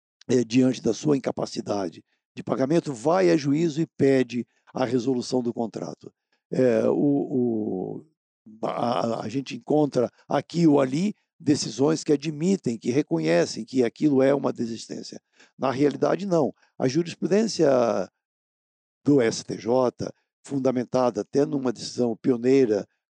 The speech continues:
do, dos anos noventa do Tribunal de Justiça de São Paulo, qualifica essa manifestação do adquirente de incapacidade de pagamento como uma manifestação do inadimplemento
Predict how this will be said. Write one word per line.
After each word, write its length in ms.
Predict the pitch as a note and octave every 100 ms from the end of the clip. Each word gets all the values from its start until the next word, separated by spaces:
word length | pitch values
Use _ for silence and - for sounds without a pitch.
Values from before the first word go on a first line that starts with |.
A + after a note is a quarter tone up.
| -
do, 160 | A#2
dos 220 | A2+ A2+ C3+
anos 160 | A#2+
noventa 600 | A2+ G#2 B2+ C#3 B2 G#2+ G#2
do 120 | G2+
Tribunal 380 | A2+ G#2+ G#2+ G2+
de 80 |
Justiça 320 | - - - A2+
de 80 |
São 180 | - G2+ -
Paulo, 420 | A#2+ B2+ G#2+ F#2+ _ - _ _
qualifica 720 | E3+ F#3 F3+ - A#3+ - B2+
essa 580 | A2 B2 A2 - A2 F#2 - _ -
manifestação 1080 | B2+ C#3+ B2+ B2+ - A#2 - - D#3 C#3 - _ _ _ A#2+
do 60 |
adquirente 600 | C3 - B2+ A#2 F#2+ -
de 140 | D#2+ A#2
incapacidade 720 | C#3 B2 B2 G#2+ E2+ A2 G2+
de 60 | -
pagamento 600 | - G2 A2+ C#3+ A#2+ G2 _ _ _ -
como 260 | E3+ F3+ F#3
uma 340 | F3+ F3 F3
manifestação 960 | F3 D3 F3+ E3+ E3 - C3 - E3+ D#3+
do 180 | E3+
inadimplemento 1160 | F#3 F#3 D#3 F3 - E3 D#3 F#3+ G#3+ - A#3